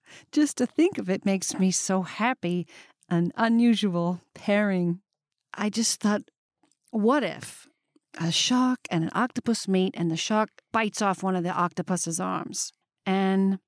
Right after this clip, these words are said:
the octopus finds it in its octopus heart to forgive the shark. And the arm goes back, and the shark is so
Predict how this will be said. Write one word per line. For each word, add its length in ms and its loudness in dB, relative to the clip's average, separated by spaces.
the 180 -2
octopus 720 -2
finds 440 0
it 120 -2
in 240 0
its 300 -6
octopus 560 -2
heart 360 -4
to 100 0
forgive 720 -4
the 240 -2
shark. 640 -4
And 180 4
the 60 2
arm 280 2
goes 280 -2
back, 560 -2
and 160 2
the 60 2
shark 300 0
is 120 -2
so 460 0